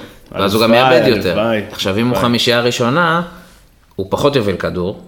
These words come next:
Speaker 1: אם בכלל.
Speaker 2: כן.
Speaker 1: הוא יהיה, הוא יותר צריך לקלוע. זה שני... בעיניי, חמישייה ראשונה, שנייה, יש לו שני תפקידים אחרים. יהיה לו הרבה יותר זריקות פנויות, חמישייה ראשונה, הרבה יותר,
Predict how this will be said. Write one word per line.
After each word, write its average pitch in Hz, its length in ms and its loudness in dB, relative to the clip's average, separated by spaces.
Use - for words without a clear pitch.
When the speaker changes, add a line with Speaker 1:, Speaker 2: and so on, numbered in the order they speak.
Speaker 1:
אם 101 100 -2
בכלל. 95 440 -2
Speaker 2:
כן. - 80 -4
Speaker 1:
הוא 95 80 0
יהיה, 107 260 4
הוא 101 220 0
יותר 110 200 -2
צריך 113 200 -4
לקלוע. 107 500 0
זה 95 120 -6
שני... 127 180 -2
בעיניי, 107 520 0
חמישייה 117 340 -2
ראשונה, 127 340 -2
שנייה, 131 200 -4
יש 127 100 -8
לו 120 60 0
שני 123 160 -4
תפקידים 117 360 -4
אחרים. 110 380 -4
יהיה 107 100 2
לו 113 80 2
הרבה 110 120 0
יותר 113 160 -2
זריקות 104 360 -4
פנויות, 101 300 -4
חמישייה 107 380 0
ראשונה, 107 360 -2
הרבה 104 180 -2
יותר, 101 320 -2